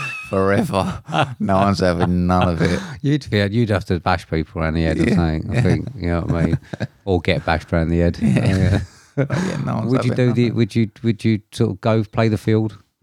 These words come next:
Speaker 1: do the whole thing?
Speaker 2: Have you seen me?
Speaker 1: Men, women, and, and,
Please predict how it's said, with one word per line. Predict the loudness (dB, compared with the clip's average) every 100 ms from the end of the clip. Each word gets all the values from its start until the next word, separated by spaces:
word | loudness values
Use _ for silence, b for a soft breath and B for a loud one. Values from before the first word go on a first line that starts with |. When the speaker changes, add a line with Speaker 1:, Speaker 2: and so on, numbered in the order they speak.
| -2
Speaker 1:
do | 2
the | 2
whole | 2 0
thing? | 0 0 0 -6 _
Speaker 2:
Have | -2 0
you |
seen | 0 0 -2
me? | 0 0
Speaker 1:
Men, | 0 0
women, | 0 2 2
and, | 2 0 -4 -6
and, | -2 -2 -2